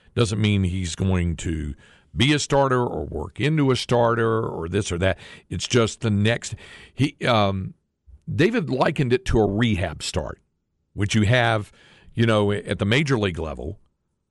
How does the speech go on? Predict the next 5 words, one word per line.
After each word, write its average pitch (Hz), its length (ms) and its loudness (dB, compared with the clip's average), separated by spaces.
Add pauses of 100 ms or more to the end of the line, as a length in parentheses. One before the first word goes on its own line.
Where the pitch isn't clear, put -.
(280)
Um, 78 520 -2
you 98 100 0
know, 82 300 -4 (140)
so 92 580 2 (320)
if, 90 180 -4